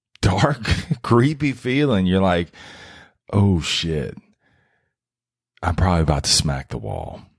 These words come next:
You ever had that feeling? I think we all have. And while you can't control those feelings, you can steer them and use them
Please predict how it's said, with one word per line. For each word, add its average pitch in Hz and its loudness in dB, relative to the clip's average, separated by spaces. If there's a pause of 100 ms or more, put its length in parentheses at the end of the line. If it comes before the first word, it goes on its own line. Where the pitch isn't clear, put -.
(180)
You 110 4
ever 156 2
had 135 2
that 127 0
feeling? 120 -2 (520)
I - -4
think 117 4
we 104 6
all 98 4
have. 64 -8 (920)
And 104 2
while 131 2
you 123 -2
can't 185 -2
control 107 4
those 82 2
feelings, 55 -6 (960)
you 107 0
can 131 2
steer 113 2
them 71 -8 (1300)
and 104 2
use 113 4
them 87 0